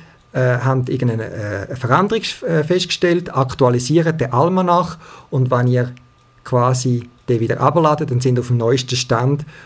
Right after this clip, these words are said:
wo auch hilft, die Genauigkeit optimal zu halten für eure Cache-Suche. Denkt immer daran, im schlechtesten Fall addiert sich deine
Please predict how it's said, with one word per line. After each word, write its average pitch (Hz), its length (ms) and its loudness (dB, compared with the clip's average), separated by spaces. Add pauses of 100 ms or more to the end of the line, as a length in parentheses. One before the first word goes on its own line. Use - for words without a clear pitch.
(160)
wo 127 120 2
auch 117 180 2
hilft, 131 440 -2
die - 40 -12
Genauigkeit 120 880 -2 (200)
optimal 123 800 0
zu - 100 -8
halten 110 380 -6
für - 180 -6
eure 113 200 -2
Cache-Suche. - 760 -6 (1500)
Denkt 160 400 2
immer 208 280 2
daran, 196 440 2 (120)
im 135 100 2
schlechtesten 127 800 0
Fall 180 360 0 (280)
addiert 147 400 2
sich 127 260 -4
deine 190 380 2